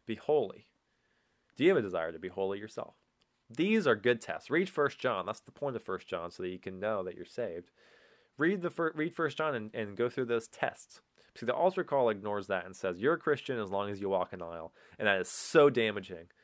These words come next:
And it is such an evil thing. And that's from Charles Finney's Anxious Bench, which became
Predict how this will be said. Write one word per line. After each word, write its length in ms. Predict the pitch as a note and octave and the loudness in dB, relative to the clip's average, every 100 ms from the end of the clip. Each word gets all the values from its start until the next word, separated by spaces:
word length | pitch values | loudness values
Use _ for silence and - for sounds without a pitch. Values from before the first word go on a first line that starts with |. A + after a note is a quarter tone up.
| _ _ _ _ _ _ | _ _ _ _ _ _
And 300 | G2 F#2 F2 | -2 0 -2
it 160 | G2 F#2 | -4 -6
is 100 | F2 | -4
such 220 | C#3+ C3 | -4 -4
an 100 | A2 - | -8 -8
evil 280 | C3+ A2+ G2+ | -4 -4 -4
thing. 260 | G#2 - - _ _ _ _ _ _ _ _ - | -6 -8 -12 _ _ _ _ _ _ _ _ -8
And 80 | A2 | 0
that's 220 | A2+ A2+ | 0 0
from 300 | - G#2 G2 | -2 -2 -2
Charles 360 | F#2+ A#2 B2 A#2 | 0 2 2 0
Finney's 380 | - G#2+ G#2 - - | -6 -6 -8 -6 -2
Anxious 440 | A#2+ - A2 - | -2 -2 -4 -4
Bench, 400 | F#2+ G2 F#2+ - | -2 -2 -4 -8
which 180 | F#2+ - | -10 -10
became 540 | F2+ - F#2+ F2+ F2 | -12 -8 -6 -8 -12